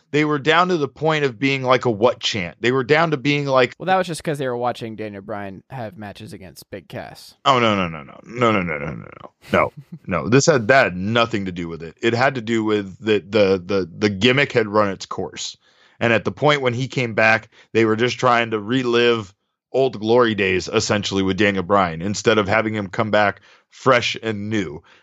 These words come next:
Speaker 1: And the Daniel Bryan heel turn has been one of the best things ever. He's so good at everything he does. But this particular heel turn has been what everybody describes when a wrestler gets into that perfect zone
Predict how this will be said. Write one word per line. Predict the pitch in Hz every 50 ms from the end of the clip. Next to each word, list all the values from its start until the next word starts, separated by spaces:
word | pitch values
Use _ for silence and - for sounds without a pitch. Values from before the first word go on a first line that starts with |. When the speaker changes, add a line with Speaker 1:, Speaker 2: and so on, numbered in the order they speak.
| _ -
Speaker 1:
And | - 104 107 110 107 101 95 92
the | 104 104 101
Daniel | 95 92 120 131 156 165 156 127
Bryan | 113 123 127 127 120
heel | 117 110 135 135 120 110
turn | - - 110 101
has | 98 107 98
been | 95 113 107 104
one | 101 101 101
of | 101 92
the | 98 90
best | 82 - _ - 107 117 117 110 - - - -
things | - - - 110 104 101 98 90 -
ever. | - 101 101 87 90 92
He's | 95 98 107 107 98 90
so | - - - - - 123 135 156 143
good | 104 87 104 107 107 104 95
at | 85 78 - _ _ -
everything | 110 110 98 110 110 113 107 98 - 107 101 98 90
he | 90 92
does. | 95 82 90 92 90 67 64 - - - - - - - _ -
But | 110 113 - -
this | 135 143 139
particular | - - 151 127 - 147 139 123 139 123 110 107
heel | 95 - - 151 151 131 117
turn | - - 104 98 98 95 95 _ - - - _
has | - 110 113 104 98
been | 95 104 123 123 123 117 113 107 - _
what | 117 113 120 117
everybody | 110 131 151 175 165 165 170 151 143
describes | 123 117 110 - - - 117 113 113 117 113 107 98 90 92 98 - - - _ _ _ _ _ _
when | 110 113 113 107
a | 101 95
wrestler | 92 101 117 120 120 - 113 107 104
gets | 95 107 107 - -
into | 104 101 98
that | 98 98 92 - _
perfect | - - 127 120 - 123 101 98
zone | 95 92 87 104 101 98 85 69 53 -